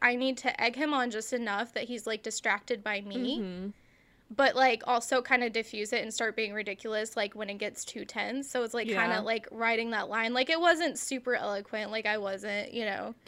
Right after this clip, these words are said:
Speaker 1: I was definitely just, like, antagonizing this dude who, you know what? If you're gonna yell at fucking McDonald's workers over a cheeseburger, like,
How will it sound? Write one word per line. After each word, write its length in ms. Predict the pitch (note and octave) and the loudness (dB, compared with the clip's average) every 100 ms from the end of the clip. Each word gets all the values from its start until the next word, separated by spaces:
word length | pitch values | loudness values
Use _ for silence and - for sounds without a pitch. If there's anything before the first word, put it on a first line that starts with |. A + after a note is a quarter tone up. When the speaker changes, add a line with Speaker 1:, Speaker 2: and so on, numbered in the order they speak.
| - - - | -20 -20 2
Speaker 1:
I 100 | C4 | 6
was 100 | C#4 | 8
definitely 380 | B3 A#3 B3 A#3 | 6 4 4 0
just, 260 | A3 G#3+ - | 0 -2 0
like, 240 | G#3+ - - | -2 -4 -6
antagonizing 800 | A#3 A3+ G#3+ G#3 G#3 G#3+ A3 A3 | -2 0 0 0 -4 -4 -6 -4
this 240 | A3 G#3 | -6 -8
dude 280 | G3+ G3+ G3+ | -6 -4 0
who, 320 | C4+ C4 C4+ - - - - - - - _ | 4 4 2 -2 -20 -20 -20 -20 -20 -20 _
you 140 | - F#4+ | 2 6
know 80 | G4 | 10
what? 340 | F4+ F4 - | 12 10 8
If 180 | D#4+ - | 4 6
you're 100 | G#4 | 6
gonna 160 | A#4 D#4+ | 6 4
yell 140 | A#3 | 4
at 180 | A3 - _ - | 2 0 _ -12
fucking 360 | - B3+ C4+ B3 | 0 0 2 -2
McDonald's 580 | G#3+ G#3 G#3 G#3+ A3 A3+ | -4 -4 -4 -2 -4 -2
workers 500 | G#3 - A3+ A#3+ A#3+ | -4 -2 -2 -2 -2
over 280 | - G#3 G#3 | -6 -4 -4
a 60 | |
cheeseburger, 760 | G#3 - G3+ G#3+ A3+ A3+ A#3+ A#3+ | -4 -6 -8 -2 0 2 2 2
like, 240 | G3+ G#3 | 0 -4